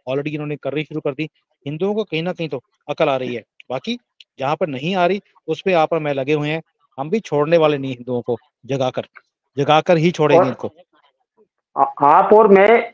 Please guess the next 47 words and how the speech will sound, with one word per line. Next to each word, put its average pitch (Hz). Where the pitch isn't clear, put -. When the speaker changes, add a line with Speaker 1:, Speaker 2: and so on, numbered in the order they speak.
Speaker 2:
हमारे 160
YouTube 175
channel 160
के 185
अलावा 151
भी 147
daily, 156
आ, 127
X 160
पे 196
बहुत, 156
मतलब 156
जिसको 151
Twitter 160
कहते 135
हैं, 156
उस 185
पे 202
बहुत 180
सारी 202
बा-, 160
आ, 147
बातें 139
ऐसी 170
डालते 151
हैं 185
जो 214
कई 214
बार 226
हम 220
लोगों 208
से 226
YouTube 196
पे 202
छूट, 143
छूट 160
जाती 127
है। 101
तो 151
मेरा 156
Speaker 1:
हम्म। 180
Speaker 2:
हमारे 190
दर्शकों 175
से 202
निवेदन 185
है 165
कि 214